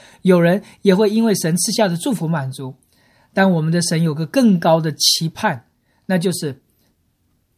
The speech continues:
他期待我们因他而满足，这个就必须要有信心的提升。透过今天的经文，我们从列王记下第四章，我们从第八节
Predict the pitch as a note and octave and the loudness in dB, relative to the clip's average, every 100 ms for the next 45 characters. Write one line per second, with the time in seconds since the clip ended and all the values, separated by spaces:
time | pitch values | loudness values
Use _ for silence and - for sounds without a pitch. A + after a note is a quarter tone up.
0 | _ - F#3+ F#3+ - F3+ G3+ G3 D3+ D3 | _ -2 0 2 0 0 2 2 0 -4
1 | C#3+ D#3 - _ - A#3 G#3+ G#3 - - | -8 -10 -16 _ -2 2 2 2 -4 0
2 | A#3+ A#3 A#3+ - _ - D#3 E3+ D#3 G#2 | 4 4 2 -8 _ -10 -2 0 -2 -6
3 | - B2 C3+ _ _ _ _ _ _ - | -14 -18 -20 _ _ _ _ _ _ 2
4 | A#3+ A3 - F3+ F3 - E3 D#3+ C3 A2+ | 2 4 0 -2 -4 -2 -2 -2 -6 -6
5 | - F3 D3+ D3+ C3 C3+ - C#3 D#3 _ | 0 0 0 -6 -8 -8 -6 -8 -8 _
6 | _ _ _ _ _ - E4+ B3 G#3 A#3 | _ _ _ _ _ -10 -6 -2 -4 -2
7 | A#3+ A3+ G3 F#3+ A3 F#3+ D3+ D3+ E3+ D3+ | -6 -4 -6 -6 -6 -4 -6 -8 -10 -10
8 | D#3 E3+ E3+ D#3 F3 - _ - C4 A3 | -8 -8 -6 -6 -8 -10 _ -6 -2 0
9 | E3+ F#3 G3+ G#3 F3+ D#3+ G3+ F3 F#3+ E3 | 0 -2 -2 -2 -2 -2 -4 -4 -6 -4
10 | E3+ E3 D3 D3 D#3 E3 G#3 A#3+ A3+ B3 | -4 -4 -6 -8 -8 -8 -4 -6 -2 2
11 | A#3 A#3+ - E3+ D3+ D#3 | 4 2 -2 -6 -4 -4